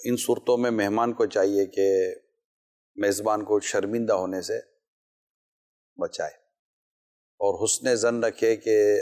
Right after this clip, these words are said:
اگر یہ، آ، وہ شروع نہیں کروا رہا ہے تو اس میں کوئی نہ کوئی ہو سکتا ہے کہ حکمت ہو، کیونکہ میزبان کو تو چاہیے کہ کھانا جلد دے دے، مہمان آیا ہے۔ لیکن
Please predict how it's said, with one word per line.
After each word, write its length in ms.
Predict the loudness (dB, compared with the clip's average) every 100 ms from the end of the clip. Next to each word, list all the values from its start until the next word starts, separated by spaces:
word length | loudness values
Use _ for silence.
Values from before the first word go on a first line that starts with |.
| -2
اگر 260 | -2 -2 0
یہ، 300 | 0 0 0 -6 -16 _ _ _ _ _ -4
آ، 80 | -2
وہ 260 | 0 -2 -4 _ _ _
شروع 300 | -4 -2 0
نہیں 220 | 0 -2 -2
کروا 340 | 0 2 2
رہا 140 | 2
ہے 60 | -2 -6 _ _ _ _ _ _ _ _ _ _ _ _
تو 320 | -4 -2 0 -2
اس 200 | -4 -6
میں 80 |
کوئی 220 | 0 0 2
نہ 80 |
کوئی 340 | 0 0 0 -2
ہو 320 | -10 _ -10
سکتا 300 | -8 -2 -2
ہے 60 | 0
کہ 120 | -4
حکمت 360 | -6 -12 -10
ہو، 60 | -8
کیونکہ 220 | -6 -4
میزبان 680 | 0 2 2 0 0 0 0
کو 140 | 0
تو 140 | 0 0
چاہیے 380 | 2 0 0 -2
کہ 120 | -4
کھانا 340 | -4 -2 0
جلد 280 | 0 0 -2
دے 100 | -6
دے، 100 | -8 -14 _ _ _ _ -8
مہمان 360 | -4 0 0
آیا 340 | 2 4 2 0
ہے۔ 40 | -4 _ _ _ _ _ _ _ _ _ _ _ _ _ _
لیکن 340 | -4 0 -2